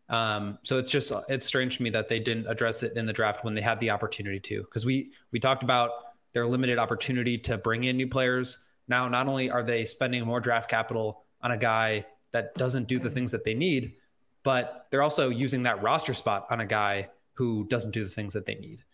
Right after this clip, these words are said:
And that maybe now comes at the expense of a free agent that they could sign. Um, he is a cheaper replacement. His contract will be smaller than what Derek Jones made. But yeah, to come in the second round to, to pay for basically your fifth big is, I think it's kind of a weird move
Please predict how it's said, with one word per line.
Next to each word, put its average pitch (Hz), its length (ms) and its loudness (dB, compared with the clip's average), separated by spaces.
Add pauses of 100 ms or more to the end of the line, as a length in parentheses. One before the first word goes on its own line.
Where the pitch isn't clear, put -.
(240)
And 113 240 0
that 123 520 0
maybe 120 240 0
now 113 160 0
comes 117 260 -4
at 113 80 -6
the 123 60 -2
expense 113 380 -2
of 110 300 -2
a 123 60 -2
free 135 220 2
agent 117 340 -4
that 117 120 -2
they 107 100 0
could 104 200 -4
sign. 98 320 -6 (320)
Um, 110 240 0
he 131 180 0
is 135 120 2
a 139 100 2
cheaper 143 320 0
replacement. 139 580 0
His 123 400 -4 (180)
contract 127 360 0
will 127 60 -2
be 127 120 0
smaller 127 360 0
than 120 160 -2
what 117 180 -2
Derek 120 220 0
Jones 117 300 -2
made. 117 340 0 (280)
But 117 280 0
yeah, 117 140 0
to - 120 -8
come 147 220 2
in 143 120 0
the 131 60 -2
second 127 300 0
round 113 320 0
to, 107 300 -2
to 127 100 -2
pay 127 300 0
for 113 360 0
basically 113 400 -2
your 107 140 0
fifth - 260 -4
big 104 320 -2 (340)
is, 110 480 -4
I 117 60 0
think 127 160 0
it's 123 80 -4
kind 139 140 0
of 131 80 0
a - 20 2
weird 131 200 2
move 131 300 0